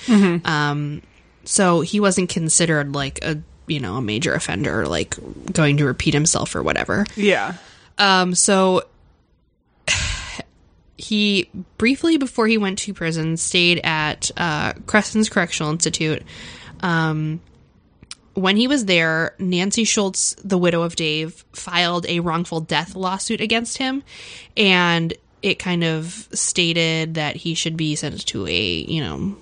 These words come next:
Speaker 2: more intense institute and have, like, psychic evaluations done on him.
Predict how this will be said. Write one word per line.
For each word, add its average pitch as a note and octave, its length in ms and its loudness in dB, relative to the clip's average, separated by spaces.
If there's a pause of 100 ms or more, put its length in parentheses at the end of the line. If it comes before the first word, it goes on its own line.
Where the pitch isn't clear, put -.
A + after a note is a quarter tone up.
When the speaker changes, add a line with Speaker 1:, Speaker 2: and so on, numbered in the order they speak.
Speaker 2:
more D#3 840 4
intense D#3+ 580 0
institute D#3+ 840 2
and C#3+ 280 -4
have, C#3+ 260 -4
like, - 260 -4
psychic E3+ 400 0
evaluations F3 720 0
done G3+ 180 0
on F#3+ 100 0
him. F3+ 380 0